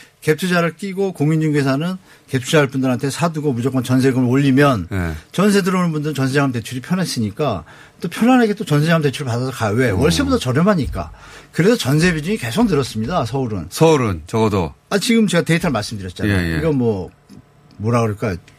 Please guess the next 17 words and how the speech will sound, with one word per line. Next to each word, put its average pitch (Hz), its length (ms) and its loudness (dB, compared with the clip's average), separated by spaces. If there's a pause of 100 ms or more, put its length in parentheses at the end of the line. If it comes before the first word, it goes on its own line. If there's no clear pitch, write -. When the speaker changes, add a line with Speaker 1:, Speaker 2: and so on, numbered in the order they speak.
(260)
Speaker 1:
불변의 190 520 4
뭐 110 220 -4
데이터니까. 113 840 -4
그러면 170 360 0 (380)
전세 180 380 6
비중이 185 240 -4
늘었지 208 320 0
않습니까, 120 320 -4
지금? 87 320 -14 (240)
Speaker 2:
예. 90 160 -6
Speaker 1:
그럼 175 160 0
이분들이 151 760 0 (320)
윤희숙 165 460 2
의원이 139 200 2
말씀 107 300 -4
주신 101 240 -6
대로 90 460 -8